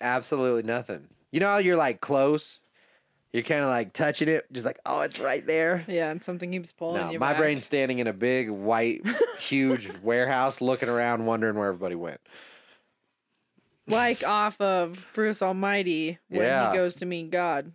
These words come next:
Speaker 2: which is Morgan Freeman.
Speaker 1: You know what would be really funny to do if you were a business? So if you made, so say you had a business for making, I don't know, couches or something. But
Speaker 2: Okay.
Speaker 1: you make the very, the door and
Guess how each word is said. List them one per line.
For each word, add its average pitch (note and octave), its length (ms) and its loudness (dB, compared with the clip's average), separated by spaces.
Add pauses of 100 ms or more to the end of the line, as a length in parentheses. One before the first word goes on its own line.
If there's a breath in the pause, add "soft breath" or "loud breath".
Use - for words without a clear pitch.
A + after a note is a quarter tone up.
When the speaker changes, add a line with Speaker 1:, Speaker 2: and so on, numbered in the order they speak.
Speaker 2:
which F3 200 -4
is E3 140 -6
Morgan D#3 400 -8
Freeman. C#3+ 500 -14 (340 loud breath)
Speaker 1:
You - 180 0
know C4+ 240 6
what A#3+ 100 6
would G3+ 120 4
be F#3 120 4
really E3+ 280 6
funny D#3+ 300 0
to C#3 100 0
do C3+ 200 2
if B2+ 100 -4
you C3+ 100 2
were A#2+ 120 2
a G#2+ 60 -2
business? A2 460 -2 (460 loud breath)
So C3+ 460 4
if B2+ 220 -2
you F3+ 160 2
made, F3 640 2
so D3+ 140 0
say G3 260 2
you F#3 180 2
had D3+ 180 2
a B2+ 40 -2
business A#2+ 400 0
for A2 140 -4
making, G2 600 -4 (600)
I F#2+ 60 -8
don't F2 120 -4
know, D2+ 180 -16
couches E2+ 400 -6
or C#2+ 60 -16
something. - 240 -16 (720 loud breath)
But D3 140 2
Speaker 2:
Okay. D3 100 -2
Speaker 1:
you D#3 180 4
make D#3+ 540 0
the C3 120 0
very, D3+ 880 2 (840)
the B2+ 100 0
door B2 760 2 (500)
and C#3+ 300 0